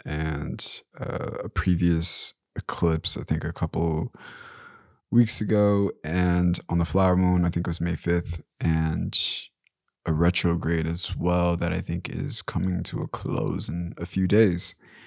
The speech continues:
And I don't buy into the retrograde thing, but I definitely feel the intensity of these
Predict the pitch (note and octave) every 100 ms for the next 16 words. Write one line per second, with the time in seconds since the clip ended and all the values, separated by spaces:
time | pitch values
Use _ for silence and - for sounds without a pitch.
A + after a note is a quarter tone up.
0 | - - - _ - F#2+ F#2+ F#2 F#2 F#2
1 | - - - _ _ _ _ - G2+ A#2+
2 | G#2+ G#2+ G#2+ G#2+ G2 F#2+ F#2+ - E2 E2
3 | D#2+ D#2 D2+ E2 G2 F2 F#2 - _ _
4 | _ _ _ _ _ - E2+ E2+ G2 -
5 | G2 F#2 F#2+ F#2 F2 F2 G2 F#2+ - D#2
6 | D#2 D#2 - D#2+ D#2+ D#2 D#2+ - - _
7 | - F2 F2+ E2+ E2 F2 -